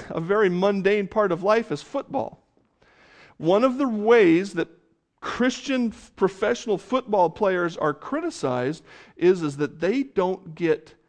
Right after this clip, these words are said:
angry enough when things don't go well. You see, the world looks at it and says, if, you know, if, if things didn't go well, if your teammates let you down,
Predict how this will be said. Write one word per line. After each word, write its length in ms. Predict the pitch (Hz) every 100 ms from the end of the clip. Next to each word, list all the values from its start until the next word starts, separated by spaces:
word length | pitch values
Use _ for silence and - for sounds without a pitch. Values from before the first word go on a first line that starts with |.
| _ _ _ _ _
angry 760 | 202 240 277 247 160 147 147 - -
enough 880 | 143 147 190 196 127 - - - - _ _ _ -
when 160 | 147
things 400 | - 190 190 180
don't 380 | 156 170 - 135
go 180 | 185 202
well. 480 | 175 120 - - - _ _ _ _ _ _ _ _ -
You 80 | 165
see, 140 | 240
the 100 | 214
world 320 | 214 320 381
looks 260 | 220 202 -
at 180 | 165 170
it 120 | 196
and 100 | 175
says, 300 | - 214 185
if, 120 | 190 - - - - -
you 100 | 214
know, 200 | 208 196
if, 220 | 196 - -
if 200 | - 180
things 260 | - 311 294
didn't 220 | 277 208
go 180 | 233 254
well, 260 | 240 233 226
if 120 | 202
your 80 | 180
teammates 560 | - 285 262 226 -
let 180 | 220 -
you 80 | 202
down, 300 | 220 233